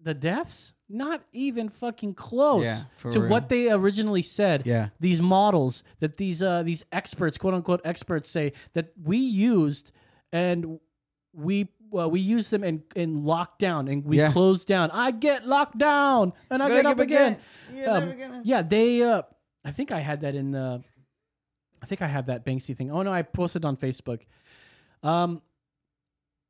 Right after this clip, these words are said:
Speaker 1: yeah, total cases. They said that the total cases were gonna be, like, two million, or
Speaker 2: Yeah,
Speaker 1: not
Speaker 2: something
Speaker 1: two million,
Speaker 2: insane.
Speaker 1: that the death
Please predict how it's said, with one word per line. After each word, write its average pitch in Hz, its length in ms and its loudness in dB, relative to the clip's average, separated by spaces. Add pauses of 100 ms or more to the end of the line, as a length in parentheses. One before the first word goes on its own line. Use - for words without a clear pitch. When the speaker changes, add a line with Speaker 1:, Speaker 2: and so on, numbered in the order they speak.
(300)
Speaker 1:
yeah, 220 220 0
total 277 360 -4
cases. 240 360 -4
They 233 160 0
said 262 240 -6
that 240 140 -2
the 214 40 -12
total 233 240 -2
cases 202 340 -2
were 180 100 -2
gonna 180 180 0
be, 165 160 -2
like, 139 340 -4
two 233 460 0
million, 143 640 2
or 127 80 4
Speaker 2:
Yeah, - 60 4
Speaker 1:
not 190 120 2
Speaker 2:
something 190 120 2
Speaker 1:
two 185 40 2
million, 165 240 4
Speaker 2:
insane. 117 220 -2
Speaker 1:
that 160 180 0
the 165 60 0
death 190 320 0